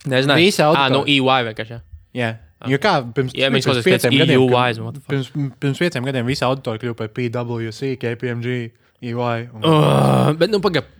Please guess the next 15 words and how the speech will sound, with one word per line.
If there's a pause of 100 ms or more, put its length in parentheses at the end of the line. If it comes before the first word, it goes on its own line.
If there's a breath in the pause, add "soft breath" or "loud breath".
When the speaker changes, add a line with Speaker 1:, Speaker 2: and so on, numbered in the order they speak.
(240)
Speaker 1:
P
W
C
jau
visu
laiku
ir
bijis
P
W
C,
man
liekas. (240)
Speaker 2:
Nē, (100)
Pri-,